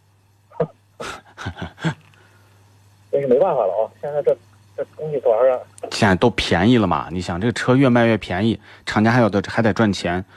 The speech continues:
Speaker 2: 所以呢，他就从各个零部件上都在想办法。
Speaker 1: 我想着我这二十多万的车，它，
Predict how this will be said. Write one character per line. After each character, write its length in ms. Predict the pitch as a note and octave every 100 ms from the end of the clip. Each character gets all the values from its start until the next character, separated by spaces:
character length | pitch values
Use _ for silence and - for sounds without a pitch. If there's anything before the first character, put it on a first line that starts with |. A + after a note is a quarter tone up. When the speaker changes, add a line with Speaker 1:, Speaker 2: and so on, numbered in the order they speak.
| -
Speaker 2:
所 140 | - B2+
以 40 |
呢， 120 | A#2
他 120 | A#2 B2+
就 120 | A#2+
从 220 | - A#2+
各 140 | E3
个 80 | C#3
零 160 | A2+ A2+
部 60 |
件 160 | A#2+ A2
上 100 | G2+
都 80 | F#2+
在 100 | F#2+
想 180 | - D2
办 140 | D#2
法。 180 | - - _ _ _ _ _ _ _ _ _ _ -
Speaker 1:
我 240 | F#3 A#3 -
想 160 | - A#3+
着 60 |
我 120 | C4+
这 160 | B3+ F#3 -
二 100 | G3
十 60 | G3
多 100 | G#3
万 100 | F3+
的 80 |
车， 280 | F3 - G3
它， 120 | F#3+